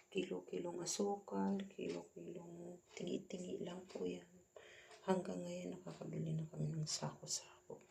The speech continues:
sa P B S. Unti-unti lang tayo, makakaraos din tayo.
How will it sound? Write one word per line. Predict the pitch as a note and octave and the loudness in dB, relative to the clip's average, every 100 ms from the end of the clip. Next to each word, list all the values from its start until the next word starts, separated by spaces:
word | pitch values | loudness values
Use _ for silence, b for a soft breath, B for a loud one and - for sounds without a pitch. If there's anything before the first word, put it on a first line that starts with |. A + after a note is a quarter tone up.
| - | -12
sa | - - | -6 -6
P | - - | -8 -10
B | - D3+ D3+ D3+ - - | -6 -2 0 0 -2 8
S. | - - - B B B B B - | 10 10 4 B B B B B -14
Unti-unti | - - F#3 G3 G3 G3 F#3+ | -12 -2 2 4 4 4 4
lang | F#3+ F#3+ | 4 -2
tayo, | F#3 F3 F3 F3 E3+ E3+ E3+ E3+ | -4 -6 -4 -4 -4 -6 -10 -12
makakaraos | - D#3+ - D#3+ D#3+ D#3 D3+ - | -10 -10 -8 -6 -4 -2 0 0
din | D3+ D3 | -2 -8
tayo. | D3 C#3 C#3+ D3 | -8 -8 -6 -6